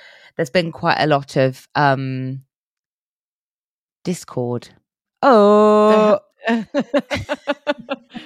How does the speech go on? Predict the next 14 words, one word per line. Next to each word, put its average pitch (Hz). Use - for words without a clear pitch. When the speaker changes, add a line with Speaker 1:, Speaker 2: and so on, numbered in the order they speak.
Speaker 2:
Oh, 415
that's -
why 392
they -
call 160
it 131
that. 139
Um, 208
Speaker 1:
Oh, 214
there 214
we 254
go. -
<laughs> -
Because 254